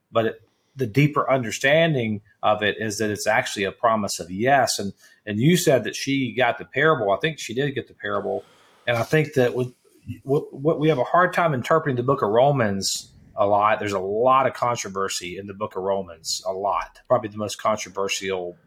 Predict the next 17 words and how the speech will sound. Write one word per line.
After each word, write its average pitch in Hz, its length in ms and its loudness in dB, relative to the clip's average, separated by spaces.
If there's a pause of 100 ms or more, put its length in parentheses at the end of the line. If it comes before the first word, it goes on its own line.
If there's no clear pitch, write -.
(120)
book 104 280 0
in 104 140 -10
the 95 60 -14
Bible 95 340 -2
in 92 80 -10
terms 95 360 -8
of, 92 120 -14
like, 92 240 -4 (400)
opposing 98 480 -2
views 101 320 -8
on 98 160 -4
it. 95 100 -8
But 117 120 -2
I 139 80 2
think 247 300 0
that 170 180 0
this, - 380 0